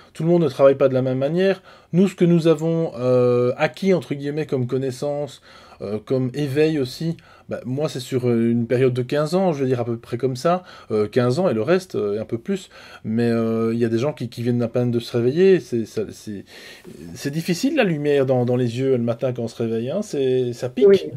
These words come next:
Speaker 2: Oui, mais par contre, je trouve qu'il y a aussi une chose qui est en train de se passer, c'est qu'il y a des êtres qui arrivent avec déjà un changement au niveau de l'A D N. Et ce qui fait que eux, ils comprennent très vite.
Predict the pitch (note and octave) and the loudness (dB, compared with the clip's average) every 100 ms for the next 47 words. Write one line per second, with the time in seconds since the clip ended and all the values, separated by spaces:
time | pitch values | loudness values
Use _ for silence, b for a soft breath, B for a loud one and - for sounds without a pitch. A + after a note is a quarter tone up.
0 | - _ _ _ - D3 B B G#3+ B3 | -16 _ _ _ -20 -20 B B 4 4
1 | B3+ B B - A#3 A#3+ A#3 B3+ B3 D4+ | 2 B B 4 6 8 6 2 0 2
2 | E4+ - A3+ G#3+ G#3+ G#3+ - C#4+ A#3+ G#3 | 0 0 4 6 6 2 -4 0 6 6
3 | G#3+ C4+ A#3+ - D4 - A3+ G#3+ G#3+ A3+ | 4 2 0 0 -4 -2 0 0 2 0
4 | A3 G#3+ G3+ G3 C4+ C4+ - G3+ G3 F3+ | 0 0 2 0 -2 -4 2 6 8 6
5 | F#3 F#3 D4+ - - G#3+ G3 B3+ D4 B | 6 4 2 -2 -2 0 2 0 -2 B
6 | B B B G#3+ A3 G3+ D4 F#4 D#4 - | B B B 4 6 6 6 6 6 4
7 | A#3 G#3+ G#3 A#3 A#3 G3 F#3+ F#3+ F#3 F#3+ | 6 6 6 6 6 6 6 6 4 4
8 | F#3 F#3+ F#3+ G3 G3 B B B - B3 | 6 6 4 2 -2 B B B 2 6
9 | A#3 A3 - - F4 - C#4+ D4 B3 D4 | 6 4 -2 0 2 2 2 2 4 4
10 | G#4+ B3+ A#3 G#3+ C4 B3+ - F#3+ F3 A#3+ | 4 2 0 2 2 0 0 0 0 0
11 | - | 0